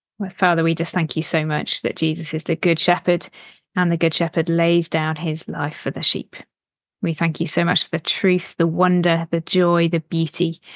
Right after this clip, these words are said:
of that massive statement. And we thank you, Lord, that you protect, that you lead, that you guide.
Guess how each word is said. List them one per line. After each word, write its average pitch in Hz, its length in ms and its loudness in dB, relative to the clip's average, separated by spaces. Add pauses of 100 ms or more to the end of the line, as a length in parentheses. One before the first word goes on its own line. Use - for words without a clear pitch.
(420)
of 165 200 2
that 170 180 2
massive 180 480 0
statement. 165 640 0 (440)
And 175 120 2
we 170 100 2
thank 175 380 0
you, 165 200 -2 (560)
Lord, 170 380 4
that - 120 0
you 170 240 2
protect, - 680 -4
that 170 120 0
you 175 180 2
lead, 175 360 2
that - 140 -4
you 170 160 2
guide. 160 540 -2